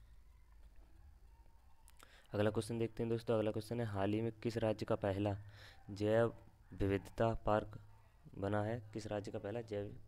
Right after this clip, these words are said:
विविधता पार्क बना है? ऑप्शन है हिमाचल प्रदेश, हरियाणा, मध्य प्रदेश, उत्तराखंड। तो दोस्तों इसका right answer है हिमाचल प्रदेश। दोस्तों हिमाचल प्रदेश का एक मंडी ज़िला है, वो पहला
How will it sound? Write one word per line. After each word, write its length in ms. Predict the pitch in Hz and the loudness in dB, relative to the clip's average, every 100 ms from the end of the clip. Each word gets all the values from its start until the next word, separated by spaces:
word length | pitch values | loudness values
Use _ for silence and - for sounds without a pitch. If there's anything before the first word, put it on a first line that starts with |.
| - | -14
विविधता 400 | 101 95 98 98 | -8 -6 -6 -8
पार्क 220 | 123 107 107 | -4 -4 -4
बना 160 | 104 | -6
है? 180 | 107 135 - - - - - - | -6 -8 -14 -20 -20 -20 -20 -10
ऑप्शन 340 | 107 104 113 117 | -8 -6 -6 -4
है 60 | |
हिमाचल 340 | 107 90 92 104 | -4 -6 -6 -6
प्रदेश, 440 | 104 104 120 135 - - - - - - | -6 -4 -6 -8 -16 -20 -20 -20 -16 -8
हरियाणा, 420 | 92 98 104 113 | -4 -2 -2 -2
मध्य 240 | 110 95 | -4 -6
प्रदेश, 340 | - 101 120 117 | -6 -2 -2 -4
उत्तराखंड। 500 | - 104 - 131 139 - - - - - | -2 -2 -2 -8 -12 -18 -20 -20 -20 -6
तो 80 | 104 | -2
दोस्तों 320 | 101 101 113 | -2 0 0
इसका 220 | 104 - | 0 0
right 240 | 107 101 104 | 2 2 -2
answer 280 | 104 113 | -4 -2
है 60 | 110 | 0
हिमाचल 380 | 95 92 92 104 | -2 -2 -2 -2
प्रदेश। 460 | 101 98 120 - - - - - - - - | -2 -2 -2 -4 -16 -18 -18 -20 -18 -16 -8
दोस्तों 260 | - 107 117 | -6 0 0
हिमाचल 300 | 98 92 113 | 0 0 0
प्रदेश 320 | 110 107 107 - | 2 2 0 0
का 320 | 120 117 113 | 2 4 4
एक 180 | 113 107 | 2 0
मंडी 300 | 101 104 113 | -2 0 0
ज़िला 240 | 107 110 | 2 0
है, 180 | 123 127 139 - - - - - - - - - - - - | 0 -4 -8 -18 -20 -20 -20 -20 -20 -20 -20 -20 -20 -18 -8
वो 220 | 104 110 117 | -2 -2 0
पहला 320 | 110 101 107 | 0 2 2